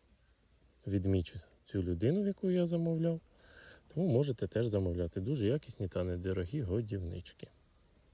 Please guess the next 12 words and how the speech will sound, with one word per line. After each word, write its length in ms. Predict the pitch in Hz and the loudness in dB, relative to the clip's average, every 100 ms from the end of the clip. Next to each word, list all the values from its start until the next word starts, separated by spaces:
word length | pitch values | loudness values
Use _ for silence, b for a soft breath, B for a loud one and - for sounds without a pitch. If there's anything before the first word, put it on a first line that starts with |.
| - - - _ - | -20 -20 -20 _ -8
Наступні 540 | - - 101 - 90 | -8 -4 -4 -2 -2
годівнички — 720 | 90 95 107 185 226 - - 127 | -2 0 2 2 0 -6 -8 -6
це 220 | - 143 | -2 -2
годівнички 800 | 110 98 98 127 175 - - 107 | -2 -2 -2 0 0 -4 -8 -8
з 180 | 104 - - | -8 -12 0
ґрунтозачепами. 1000 | 104 135 - 104 98 - 95 - - 92 - - B B B B - | 2 2 0 0 0 -2 -4 -4 -12 -12 -18 -20 B B B B -4
Також 340 | 110 - 101 | -4 -2 -4
металеві 480 | 156 185 277 240 160 | -4 -2 -2 0 0
або 200 | 110 98 | -2 -4
пластикові. 640 | - 92 - - - - - - - - - - B B B B - 101 | -4 -4 -4 -16 -14 -14 -14 -20 -20 -20 -20 -18 B B B B -6 0
Е, 240 | 92 90 | 2 2
ґрунтозачепи 720 | 90 139 123 104 95 104 | 2 2 4 2 2 0